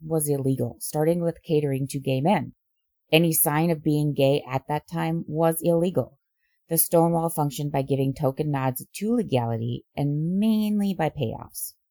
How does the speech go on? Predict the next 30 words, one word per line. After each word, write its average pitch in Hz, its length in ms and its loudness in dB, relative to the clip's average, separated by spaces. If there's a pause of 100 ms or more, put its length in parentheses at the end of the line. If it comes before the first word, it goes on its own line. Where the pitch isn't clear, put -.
(580)
The 175 60 -2
cops 175 380 2
would 202 160 -2
raid 170 200 4
the - 60 -18
place 139 360 0
looking 165 240 -4
for 190 160 -2
men 135 320 2
holding 120 300 0
hands, 196 540 2
guys 117 340 -2
wearing 113 260 0
women's 117 240 -2
underwear, 175 580 2 (400)
looking 233 300 4
to 226 160 2
arrest 196 420 2
some 226 320 2
people 143 380 0
and 143 140 0
make 147 160 0
it 160 100 0
look 135 160 -4
like 143 180 -4
they 156 100 0
were 156 100 0
doing 120 260 -2
their 131 140 0
jobs. - 500 -4